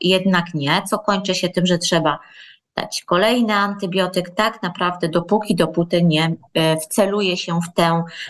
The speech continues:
em, w ten, em, w ten terapeutyk, który ma możliwość zadziałać na czynnik, e, chorobotwórczy. E, to jest jedna stra-,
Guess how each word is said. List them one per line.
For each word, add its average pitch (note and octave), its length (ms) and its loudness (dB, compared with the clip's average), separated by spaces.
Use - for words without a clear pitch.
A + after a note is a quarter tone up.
em, E3 300 2
w - 80 -10
ten, F3 340 2
em, D#3+ 840 0
w - 60 -10
ten G#3 200 0
terapeutyk, E3+ 600 -2
który E3+ 200 2
ma D#3+ 400 2
możliwość F3 680 2
zadziałać D#3 520 -2
na E3 120 0
czynnik, D3+ 500 0
e, D#3 80 0
chorobotwórczy. D#3+ 920 -2
E, F3+ 360 2
to A#3 100 2
jest C4+ 200 0
jedna F3+ 320 0
stra-, - 260 -10